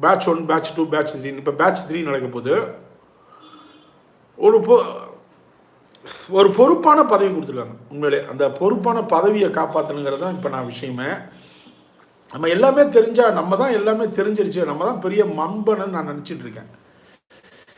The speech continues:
உண்மையா பேசுறேன். நான் ஸ்ரீராம்ல இந்த விஷயத்த சொன்னேன், இதுலயும் வேலையில சொல்லணும்னு ஆசைப்படுறேன். நான் ஒரு, அ, பிச்சைக்கார பயலா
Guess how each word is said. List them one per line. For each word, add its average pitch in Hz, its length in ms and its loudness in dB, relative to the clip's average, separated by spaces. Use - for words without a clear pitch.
உண்மையா 294 340 2
பேசுறேன். 214 340 4
நான் 214 220 0
ஸ்ரீராம்ல 233 280 2
இந்த 165 220 -2
விஷயத்த 160 320 0
சொன்னேன், 170 340 -2
இதுலயும் 175 220 0
வேலையில 170 160 0
சொல்லணும்னு 147 340 -6
ஆசைப்படுறேன். 135 640 -6
நான் 147 140 0
ஒரு, 156 220 2
அ, 135 300 -2
பிச்சைக்கார 254 560 -4
பயலா 156 300 0